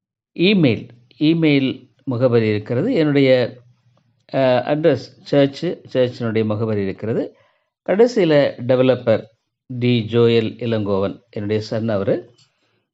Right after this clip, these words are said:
அவரு, அவருடைய பெயர் இருக்கும், டாக்டர் ஜோயல் இளங்கோவன். ஆ,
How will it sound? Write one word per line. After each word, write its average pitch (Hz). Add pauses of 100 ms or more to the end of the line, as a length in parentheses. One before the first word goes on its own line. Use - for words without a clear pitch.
(180)
அவரு, 151
அவருடைய 120
பெயர் 110
இருக்கும், 98
டாக்டர் 113 (140)
ஜோயல் 110
இளங்கோவன். 98 (1040)
ஆ, 127